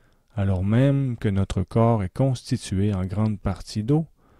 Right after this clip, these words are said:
Pourquoi notre corps ne chercherait-il pas aussi la même finalité ? Et pourquoi notre âme ne chercherait-elle pas l'âme du monde, comme dit Plotin,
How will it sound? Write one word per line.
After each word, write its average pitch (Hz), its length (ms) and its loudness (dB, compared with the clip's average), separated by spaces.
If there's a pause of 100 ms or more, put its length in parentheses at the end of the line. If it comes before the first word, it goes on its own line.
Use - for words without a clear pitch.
(480)
Pourquoi 160 360 4
notre 117 360 4
corps 131 420 6
ne 113 120 0
chercherait-il 110 920 -2 (140)
pas 123 400 2 (120)
aussi 123 680 -2
la 101 140 -4
même 110 320 -2 (120)
finalité ? 101 880 -4 (1040)
Et 110 80 0
pourquoi 110 320 4
notre 110 280 2
âme 139 380 2 (260)
ne 95 100 -6
chercherait-elle 104 920 -2
pas 113 400 0
l'âme 113 520 0
du 98 160 -6
monde, 127 520 -2 (460)
comme 104 220 0
dit 101 160 -4
Plotin, 95 520 -2